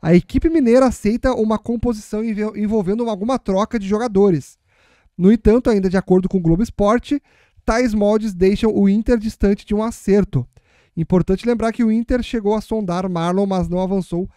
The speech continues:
nas tratativas até o momento. Na temporada de vinte e três, o Marlon disputou quarenta e uma partidas pelo Cruzeiro. Balançou a rede, as redes em três oportunidades e também teve três assistências.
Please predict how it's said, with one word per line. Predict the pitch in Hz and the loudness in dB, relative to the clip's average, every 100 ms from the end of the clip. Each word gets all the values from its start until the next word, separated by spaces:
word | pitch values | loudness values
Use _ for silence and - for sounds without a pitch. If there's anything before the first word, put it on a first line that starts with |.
| _ _ - | _ _ -8
nas | 185 214 208 | -4 -2 -2
tratativas | - 202 202 - 208 - 175 185 180 | -2 0 2 2 0 2 0 2 2
até | 190 - 160 | 0 0 2
o | 175 | 4
momento. | 175 220 185 202 185 - 170 127 - _ _ _ _ - | 4 4 6 4 4 8 8 8 2 _ _ _ _ -8
Na | 160 | -4
temporada | 170 180 180 160 | -2 0 0 -2
de | 160 | -4
vinte | 170 196 | -4 -4
e | |
três, | - 220 262 | -2 -2 -2
o | 262 | -2
Marlon | 226 240 | -4 -4
disputou | - 220 226 | -6 -6 -6
quarenta | 226 202 185 254 269 | -4 -4 -2 -4 -4
e | |
uma | 254 247 240 | -4 -4 -6
partidas | 233 208 - 185 202 | -4 -4 -4 -4 -2
pelo | 208 208 | -2 -4
Cruzeiro. | 208 226 170 156 127 - _ _ _ - | -4 -2 0 0 -2 -14 _ _ _ -6
Balançou | 156 160 - 156 | -2 -2 -2 -2
a | |
rede, | 147 147 151 147 | 0 0 0 0
as | 143 | -4
redes | 135 139 - _ _ - | -2 -4 -6 _ _ -10
em | 165 | -6
três | 160 147 | -2 0
oportunidades | 147 165 208 233 202 220 _ _ _ _ - | 0 -4 -4 0 0 -2 _ _ _ _ -14
e | 247 | -12
também | - 240 208 | -6 -4 -4
teve | 214 208 202 | -2 -2 -2
três | - 165 190 - | -2 0 -2 -4
assistências. | 175 185 - - 180 175 - - | -8 -8 -8 -12 -10 -10 -12 -20